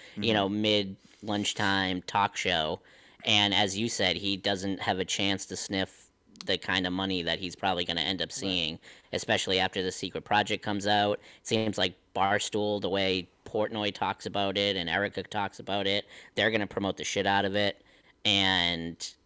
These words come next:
Speaker 1: you know, obviously we know he currently makes six figures. So I think that he took a huge risk, like, two years ago when he first signed on to do this,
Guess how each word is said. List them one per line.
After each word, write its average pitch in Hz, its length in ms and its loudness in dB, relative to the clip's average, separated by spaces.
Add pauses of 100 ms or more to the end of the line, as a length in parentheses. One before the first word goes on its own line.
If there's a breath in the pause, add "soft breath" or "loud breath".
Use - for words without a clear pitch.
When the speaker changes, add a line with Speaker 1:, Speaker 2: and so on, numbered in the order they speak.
(200)
Speaker 1:
you 110 140 0
know, 87 180 2
obviously 98 600 2
we 98 220 -4
know 98 180 0
he 101 100 -2
currently 135 340 2
makes 87 240 0
six - 200 -6
figures. 78 500 -4 (480 loud breath)
So 107 760 4
I 110 260 4
think 113 440 -2
that 95 400 4
he 107 440 -2
took 117 300 0
a 92 100 2
huge 127 460 -2
risk, 110 480 0 (600)
like, 92 180 -2
two - 160 -4
years 113 320 0
ago 98 220 0
when 95 80 -2
he 92 80 -2
first 101 340 -2
signed 98 260 -2
on 95 180 0
to 87 80 -4
do 95 200 -4
this, 80 380 -4